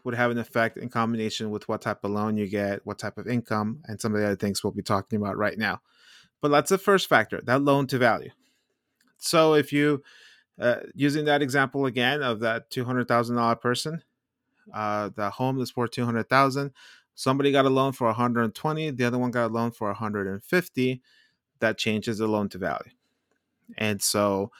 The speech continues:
the rate can be different. Again, first factor, loan to value. Let's go to the second factor, and that is income. And in, in the income category, we have a couple of things. We have debt to income,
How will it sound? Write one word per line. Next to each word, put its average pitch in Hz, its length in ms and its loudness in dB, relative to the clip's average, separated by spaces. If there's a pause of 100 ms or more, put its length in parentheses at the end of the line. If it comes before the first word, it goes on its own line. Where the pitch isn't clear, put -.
(260)
the 104 120 0
rate 113 380 2
can 101 220 -4
be 92 100 -4
different. - 480 -10 (1300)
Again, 139 320 2 (100)
first 127 280 -2
factor, 123 380 4
loan 110 200 0
to 110 100 -8
value. 90 320 -6 (160)
Let's 160 140 -6
go 214 120 2
to 220 60 2
the 196 120 0
second 139 340 -2
factor, - 440 -6 (340)
and 156 120 -4
that 208 160 4
is 185 160 0 (100)
income. 160 440 -4 (340)
And 117 560 0
in, 139 360 -6
in 131 120 -2
the - 200 -4
income 214 260 2
category, 160 580 4
we 156 140 -2
have 147 160 -2
a 135 40 -2
couple 127 300 -2
of 120 80 -6
things. - 400 -10
We 123 60 -4
have 127 220 2
debt 127 200 2
to 190 120 2
income, 147 360 -2